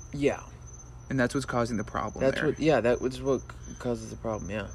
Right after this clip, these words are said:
Speaker 2: It's probably just one bi-, it's probably people don't even live here. It's probably big
Speaker 1: I mean, if you
Speaker 2: corporations.
Speaker 1: even, if you go to Chinatown in Massachusetts,
Speaker 2: Mm-hmm.
Speaker 1: it has more character than if you go to, you know, some other place because, like, people are them,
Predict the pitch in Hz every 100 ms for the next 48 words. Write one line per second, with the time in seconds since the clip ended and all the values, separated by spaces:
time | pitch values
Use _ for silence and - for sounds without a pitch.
0 | - - - 139 139 123 131 139 127 135
1 | 135 - 185 175 165 139 135 135 113 117
2 | 113 107 104 127 123 110 - 131 127 185
3 | 190 - 117 170 175 240 233 214 160 160
4 | 196 233 226 - - 127 131 127 123 113
5 | 107 104 - 117 113 110 107 104 98 -
6 | 117 110 - - 110 78 - - - -
7 | - 147 147 160 - 135 143 127 131 131
8 | 123 - 120 120 110 - 73 67 - -
9 | - - - 120 120 - 110 120 113 113
10 | 120 107 104 - - - - - - 123
11 | 113 110 117 101 95 143 117 - 113 120
12 | 113 113 110 - - 147 139 131 - 120
13 | 117 113